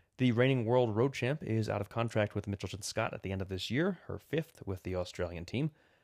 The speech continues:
Plenty of rumors surrounding van Vleuten's plans have emerged in recent weeks as she has been busy compiling win after win out on the road. At least according to Wieler Flits, she is close to signing a two-year contract with Movistar.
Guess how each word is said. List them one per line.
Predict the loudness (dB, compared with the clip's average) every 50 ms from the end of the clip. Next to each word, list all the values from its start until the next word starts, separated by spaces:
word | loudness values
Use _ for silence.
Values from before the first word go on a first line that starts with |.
| _ _ _ _ _ _ _ _ _
Plenty | 0 4 4 4
of | 4 4 4
rumors | 4 6 8 6 6 4
surrounding | 0 -2 0 0 2 2 2 0
van | 0 0 0 2
Vleuten's | 2 2 2 2 -2 -4
plans | -6 -8 -4 -2 0 0 0 -2 -2
have | -2 0 0 0 0
emerged | 0 0 0 0 0 -2 -4 -8 -6
in | -4 -2 -2 0
recent | 0 -2 -2 -2 -4 -2
weeks | -2 -4 -4 -4 -10 -10
as | -8 -6 -6 -6 -6 -8 -10
she | -6 -6 -4 -4
has | -2 -4 -4 -6
been | -6 -6 -6 -4
busy | -4 -4 -4 -2 -4 -4
compiling | -2 -2 -4 -2 0 0 0 0 2 0 0 0 0
win | 0 0 0 0 0 -2
after | -2 -4 -4 -6 -4 -6 -4
win | -2 0 0 0 0 -2 -2
out | -4 -4 -4
on | -4 -6
the | -4 0
road. | 4 4 6 6 4 2 -2 -8 -20 _ _ _ _ _ _ _ _ _ _ _
At | -2
least | 0 0 0
according | 0 2 2 4 4
to | 4
Wieler | 4 4 4 2
Flits, | 4 2 0 0 0 -6 -10
she | -6 -6 -4
is | -4 -4 -6 -8
close | -6 -6 -6 -6 -4 -6
to | -6
signing | -6 -4 -4 -2 -4 -2 -2
a | -4 -4
two-year | -4 -2 0 2 4 4 2
contract | 0 -2 -6 -6 -4 -4 -4 -4 -4 -6
with | -4 -2 -2 -2 -2
Movistar. | -2 -2 -2 -2 -2 -2 -2 -4 -4